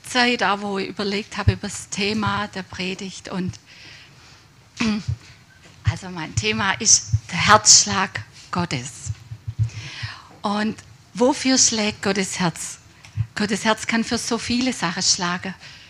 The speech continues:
Für dich, für mich, für uns, für die Gemeinde, dass wir in Gemeinschaft kommen mit Gott, dass wir sein Angesicht suchen.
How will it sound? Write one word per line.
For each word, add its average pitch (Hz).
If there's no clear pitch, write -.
Für -
dich, -
für 208
mich, 262
für -
uns, 294
für -
die 214
Gemeinde, 196
dass -
wir 214
in 208
Gemeinschaft 208
kommen 220
mit 214
Gott, 233
dass 190
wir 208
sein 180
Angesicht 247
suchen. 302